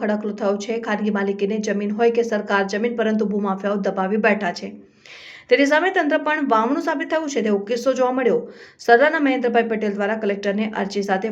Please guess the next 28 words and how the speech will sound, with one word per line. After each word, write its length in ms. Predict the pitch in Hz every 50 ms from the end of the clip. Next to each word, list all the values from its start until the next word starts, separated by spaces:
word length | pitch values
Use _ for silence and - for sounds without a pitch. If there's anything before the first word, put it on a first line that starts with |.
| 214
ફરિયાદી 380 | 214 202 196 185 185 190 190 185 185 -
બની 320 | 196 196 208 214 220 233 226 -
સરદારની 460 | - 214 190 190 185 185 180 190 185 185 -
સર્વે 240 | - 202 202 233 254
નંબર 320 | 254 240 226 240 254 - - -
એકસો 160 | 202 - 208 196 196
ચાર 100 | 208 190 190 185
વાળી 180 | 185 185 190 190 190
જમીનમાં 400 | 196 196 247 262 247 214 160 - - - - - - - - - -
ભૂમાફિયાઓ 420 | 226 233 240 240 240 254 294 311 285
દ્વારા 220 | 294 277 269 269 -
દબાણ 240 | 233 220 233 233 233 226
કરી 180 | 233 240 254 262 233
પાકું 260 | 208 208 - 208 202 208
ચણતર 280 | 202 208 208 220 - - 226
ખડકી 260 | 220 208 214 220 220
દેવાતા 320 | 214 208 208 208 220 220 220 220
કલેક્ટરને 440 | 208 196 190 196 202 202 202 202 185
રજૂઆત 360 | 185 185 - 190 190 214 214 214
કરાઈ 240 | 226 208 208 220 220 220
હતી. 180 | 214 226 240 262 269 - - - - - - -
તેમાં 240 | - 233 233 233 233
કલેક્ટર 320 | 269 302 311 294 349 339 294
દ્વારા 200 | 277 262 254 254 262
તારીખ 340 | 240 226 254 247 - - 214
અગિયારમી 400 | 208 208 220 214 202 208 214 226 247 233 - - - - - _ _ _ _ _ -
ઓક્ટોબર 400 | - 226 220 233 247 240 277 294 285
બે 80 | 277 254